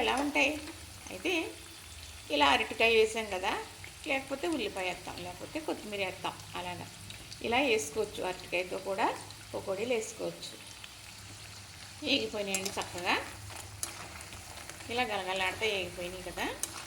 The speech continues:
తీసేసుకుందాం. ఎందుకంటే నేను గోధుమ పిండి వేసాను కాబట్టి నూనె లాగదండి, వరిపిండి వేసాం కదా, నూనె లాగదు. ఒక్క శనగపిండితోటి మాత్రం వండుకుంటే నూనె లాగేస్తుంది. ఇదే కాదు, ఏవైనా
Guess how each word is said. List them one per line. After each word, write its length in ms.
తీసేసుకుందాం. 720
ఎందుకంటే 400
నేను 160
గోధుమ 320
పిండి 220
వేసాను 340
కాబట్టి 380
నూనె 300
లాగదండి, 500
వరిపిండి 380
వేసాం 300
కదా, 140
నూనె 260
లాగదు. 320
ఒక్క 100
శనగపిండితోటి 760
మాత్రం 320
వండుకుంటే 520
నూనె 240
లాగేస్తుంది. 600
ఇదే 140
కాదు, 240
ఏవైనా 340